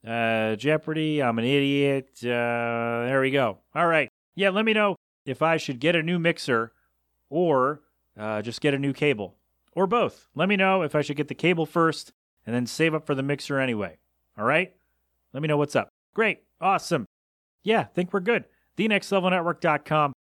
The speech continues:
For all of our stuff. It's all up there, also on Facebook at The Next Level Podcast Network. Again, I'm everywhere at The Melting Pat, Facebook, Twitter, Instagram, and dot com. Also, uh, oh, jeez. Also, <laughs> send a text,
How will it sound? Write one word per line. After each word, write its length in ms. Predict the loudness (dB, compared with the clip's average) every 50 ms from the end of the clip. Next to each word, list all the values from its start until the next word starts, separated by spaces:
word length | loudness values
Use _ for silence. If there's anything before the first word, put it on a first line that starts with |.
| _ _
For 100 | _ -4
all 180 | 0 2 2 2
of 80 | 2 2
our 120 | 0 0
stuff. 380 | 0 -2 0 2 2 2 0 -2
It's 160 | -6 -2 0
all 240 | 2 4 4 4 4
up 160 | 2 0 0
there, 200 | 0 2 2 4
also 240 | 2 0 0 -2 -2
on 140 | -2 -2
Facebook 420 | 0 -2 -2 -2 -2 -2 -4 -4 -4 _ _ _ _ _ _
at 180 | -8 -8 -4
The 100 | -2 0
Next 240 | 0 0 0 -2 -2
Level 200 | -4 -2 -2 -2
Podcast 500 | 2 2 2 2 2 0 0 -2 0 0
Network. 340 | -2 -2 0 0 0 0 -2 _ _ _ _ _ -12
Again, 260 | -6 -4 -2 0 0
I'm 140 | 0 2 2
everywhere 340 | 2 2 2 2 2 2
at 160 | 2 0 -2 -2
The 60 | -2
Melting 300 | 0 0 0 0 -4 -6
Pat, 300 | 0 0 0 0 0 -2 _ _ _ _ _ _
Facebook, 380 | 0 0 0 -2 -6 -6 -6
Twitter, 240 | -4 -2 0 0 0
Instagram, 640 | 0 -2 -4 -6 -8 -8 -4 0 0 0 0 -2 -4 _ _ _ _ _
and 140 | -10 -6 0
dot 260 | 2 2 2 2 0
com. 360 | -2 0 2 2 2 2 0 -4 _ _ _ _ -10
Also, 280 | -10 -8 -8 -8 -10
uh, 140 | -10 -6 -4
oh, 600 | 0 2 2 2 2 2 0 0 0 0 0 -2 -2
jeez. 340 | -4 -4 -4 -4 -4 -6 -10 _ _ _ _ _ _
Also, 460 | -10 -10 -10 -8 -10 -6 0 0 0 0
<laughs> 20 |
send 300 | 0 -2 -2 -2 0 0
a 60 | -4
text, 420 | -4 0 0 0 0 0 -6 -20